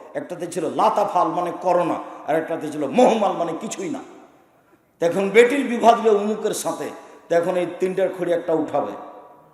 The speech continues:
বের করে যদি দেখে ইফাল, মানে করো, মানে বিবাহ দাও। হবল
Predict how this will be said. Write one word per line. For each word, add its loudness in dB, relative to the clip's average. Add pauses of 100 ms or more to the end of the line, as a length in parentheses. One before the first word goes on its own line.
(760)
বের -2
করে -8
যদি -12
দেখে -8 (180)
ইফাল, -4 (360)
মানে -6
করো, -8 (100)
মানে -6
বিবাহ -10
দাও। -6 (380)
হবল 4